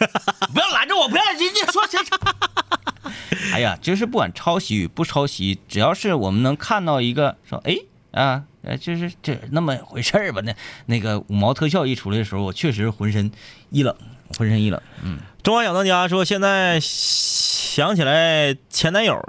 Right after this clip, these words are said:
Speaker 2: 在他的怂恿下去了恐怖城堡，走到一半突然出来一个女鬼，吓得我直接一把抱住了她。那个时候还没在一起呢，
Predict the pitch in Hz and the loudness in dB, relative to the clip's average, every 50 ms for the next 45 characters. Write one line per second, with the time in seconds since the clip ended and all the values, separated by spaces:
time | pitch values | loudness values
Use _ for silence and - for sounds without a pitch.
0 | - - - - 170 170 156 170 175 170 - - 175 175 120 110 143 147 135 - | -14 -16 -4 -2 0 2 2 2 2 0 0 0 0 0 2 2 2 2 0 0
1 | - 180 156 147 139 135 - - 104 117 160 131 139 160 160 101 - - - - | 0 2 4 4 4 2 2 0 0 2 2 2 4 2 2 0 -2 -4 -6 -4
2 | 101 98 135 160 156 156 180 175 143 - - 156 151 156 - 156 147 151 147 143 | 0 2 2 2 4 4 2 2 2 2 0 0 0 2 2 2 2 2 2 4
3 | 139 131 147 160 143 - - - - - 151 147 127 117 107 85 76 67 67 69 | 4 4 4 4 2 0 -2 -2 -2 0 0 2 2 2 2 2 2 0 -2 -4
4 | 85 85 - _ _ _ _ - - 135 151 156 170 180 202 175 135 101 98 - | -8 -14 -20 _ _ _ _ -6 -2 0 2 2 2 2 2 0 0 0 0 0
5 | 208 180 120 104 98 85 - - - - - - - - - - - 175 185 165 | 0 0 0 0 -2 -2 -2 -4 -6 -6 -8 -14 -20 -20 -20 -6 -2 0 0 2
6 | 131 151 143 135 147 160 160 156 175 175 170 165 - - - - | 2 0 0 0 0 0 0 0 0 0 0 0 -2 -2 -6 -6